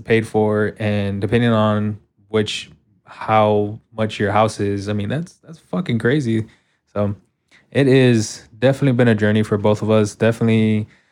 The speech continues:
some things, um, that we learned along the way. So it was, um, anything you wanna plug right now? Anything you wanna tell these listeners to, uh,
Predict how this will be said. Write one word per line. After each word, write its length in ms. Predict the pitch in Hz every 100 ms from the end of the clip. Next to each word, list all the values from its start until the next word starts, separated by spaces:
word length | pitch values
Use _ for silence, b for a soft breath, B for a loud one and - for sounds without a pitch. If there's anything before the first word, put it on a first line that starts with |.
| b b
some 320 | _ - 113
things, 600 | 110 113 110 110 104 - - _
um, 380 | 110 101 101 104
that 200 | 113 98
we 120 | 107
learned 260 | 107 104
along 240 | 104 101 101
the 80 | 101
way. 320 | 104 101 104
So 420 | - 101 98 98 95 _ _ _ _
it 60 | 110
was, 340 | 110 110 104
um, 380 | 104 98 95 104 - _ -
anything 320 | 120 113 113
you 80 | 110
wanna 180 | 110
plug 320 | 101 - 120 123
right 160 | 123
now? 140 | 127 127
Anything 360 | 120 117 113
you 200 | 110 107
wanna 240 | 107 107 101
tell 200 | - 113
these 200 | 113 107
listeners 540 | 113 113 120 117 117 _
to, 240 | - 113
uh, 300 | 110 104 101